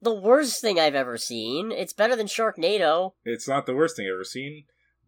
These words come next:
Speaker 2: but it is up there. <laughs>
Speaker 1: I wouldn't even say that. It's just in a weird spot where it's, you know, it's, it's taking itself more seriously than Sharknado, which is good, but it also feels less entertaining because of that.
Speaker 2: Hmm.
Speaker 1: You know?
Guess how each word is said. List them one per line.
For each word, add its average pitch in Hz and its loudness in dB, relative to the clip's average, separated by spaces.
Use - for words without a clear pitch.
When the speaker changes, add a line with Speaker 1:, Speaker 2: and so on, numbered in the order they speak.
Speaker 2:
but 156 0
it 185 2
is 190 4
up 190 -2
there. 69 -6
<laughs> - -8
Speaker 1:
I 202 6
wouldn't 415 2
even 392 0
say 320 0
that. 294 2
It's 208 -4
just 285 -4
in 277 2
a 254 6
weird 220 2
spot - 6
where 175 2
it's, - -6
you 190 -6
know, 180 2
it's, - -4
it's 202 0
taking 262 4
itself 247 4
more 220 2
seriously 240 -2
than 240 -2
Sharknado, 240 4
which 208 -4
is 165 -8
good, 226 2
but 202 -2
it 175 2
also 196 2
feels 202 -4
less 185 2
entertaining 185 -2
because 160 0
of 196 -4
that. 220 2
Speaker 2:
Hmm. 98 -16
Speaker 1:
You 147 -4
know? 202 6